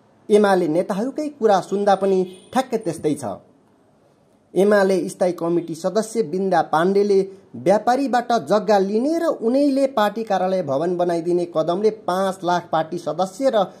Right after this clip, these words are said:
अट्ठाइस लाख मतदाताको अपमान भएको प्रतिक्रिया जनाएकी छिन्।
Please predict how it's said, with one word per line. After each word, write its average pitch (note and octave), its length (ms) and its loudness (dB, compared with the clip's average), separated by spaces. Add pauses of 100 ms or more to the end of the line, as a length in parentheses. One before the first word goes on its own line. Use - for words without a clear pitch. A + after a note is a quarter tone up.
(200)
अट्ठाइस G#3+ 640 2
लाख F#3+ 220 2
मतदाताको D3+ 680 -2
अपमान B2+ 480 -4
भएको B2 360 -6 (320)
प्रतिक्रिया C#3+ 520 0
जनाएकी A2+ 500 -4
छिन्। F#2+ 220 -14